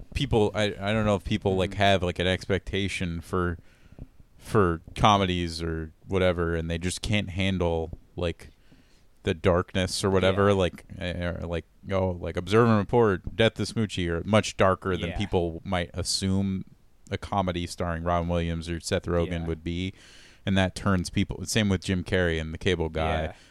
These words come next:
Speaker 1: That is, the genre just inherently kind of attracts, like, like, really divisive opinions,
Speaker 2: Yeah.
Speaker 1: bad, poor box office performance.
Speaker 2: Yeah,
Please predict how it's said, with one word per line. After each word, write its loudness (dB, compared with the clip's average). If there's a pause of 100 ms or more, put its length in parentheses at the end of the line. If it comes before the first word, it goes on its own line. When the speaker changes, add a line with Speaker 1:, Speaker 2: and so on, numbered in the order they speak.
(140)
Speaker 1:
That 8
is, 4
the 6
genre 6
just -2
inherently 0
kind 0
of 0
attracts, 0
like, -6 (1300)
like, -4
really 4
divisive 0
opinions, -8
Speaker 2:
Yeah. -6 (180)
Speaker 1:
bad, 0 (180)
poor 4
box 0
office -2
performance. -8
Speaker 2:
Yeah, -14